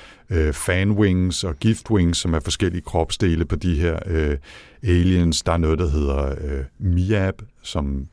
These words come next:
jeg fandt ud af ret sent, stod for Message in a Bottle, som er sådan nogle, øh, transporter af ting, der kommer fra Bremen ned til Embassy Town, og, øh, der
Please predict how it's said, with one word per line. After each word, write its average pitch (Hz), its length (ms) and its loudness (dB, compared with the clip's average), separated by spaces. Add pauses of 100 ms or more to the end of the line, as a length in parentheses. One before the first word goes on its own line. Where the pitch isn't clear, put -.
jeg 78 180 -2
fandt 78 180 -4
ud 82 120 -4
af 73 260 -4
ret 76 180 -2
sent, 92 280 -2
stod 85 200 -2
for - 120 -4
Message 80 480 0
in 76 80 -2
a 76 40 -4
Bottle, 95 420 0 (340)
som 87 180 0
er 85 60 2
sådan 80 220 0
nogle, 80 180 -2
øh, 76 100 0
transporter 85 680 0
af - 140 -4
ting, 92 260 -2
der 87 60 -6
kommer - 300 -2
fra - 140 -8
Bremen 87 480 -2
ned 82 120 -4
til 80 260 -4
Embassy 117 340 -2
Town, 87 500 0
og, 78 240 0 (520)
øh, 82 340 4 (100)
der 92 60 2